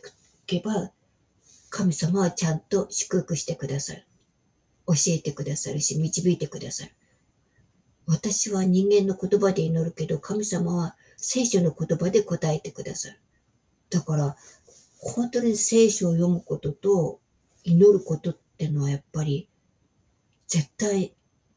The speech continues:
不可欠ですよね。それで、あの、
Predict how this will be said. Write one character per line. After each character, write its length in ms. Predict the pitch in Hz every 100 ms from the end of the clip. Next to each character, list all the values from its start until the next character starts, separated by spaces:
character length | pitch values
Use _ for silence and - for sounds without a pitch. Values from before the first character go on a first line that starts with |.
| _ _ -
不 160 | -
可 160 | - 180
欠 320 | - 214 160
で 100 | 156
す 140 | -
よ 80 | 139
ね。 340 | 147 139 139 _ _ _ _ _ _
そ 440 | _ - - -
れ 140 | 175 170
で、 420 | 220 208 151 - _ _ _ _ _ _ _ _ - _ _ - _ -
あ 240 | 151 147
の、 340 | 139 143 131